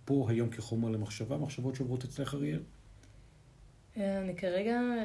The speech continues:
Speaker 2: הרגיש לי שלא דיברתי המון בפרק, כי אני מאוד מוצאת את עצמי במצב של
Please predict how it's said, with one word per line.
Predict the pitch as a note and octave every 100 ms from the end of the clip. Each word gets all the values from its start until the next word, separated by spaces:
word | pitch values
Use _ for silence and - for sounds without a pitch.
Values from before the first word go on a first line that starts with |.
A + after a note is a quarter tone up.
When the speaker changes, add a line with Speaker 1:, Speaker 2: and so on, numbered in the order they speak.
| G3+
Speaker 2:
הרגיש | F#3+ A3 A3+
לי |
שלא | C4+ A#3+
דיברתי | A3+ A#3 A3+ A#3 B3
המון | A3+ A3+ A3
בפרק, | A3+ G#3 F#3+ F#3 F#3 F3+ F3 C#4 D#4 B3 -
כי | G#3+ G3+ G3
אני | G3+ G3
מאוד | G3 G#3 B3+
מוצאת | D4 D4 C#4+
את | C#4+
עצמי | C4 C4+ C4
במצב | G#3+ G3+ G3+ A#3
של | A#3 C4 A#3+ G#3+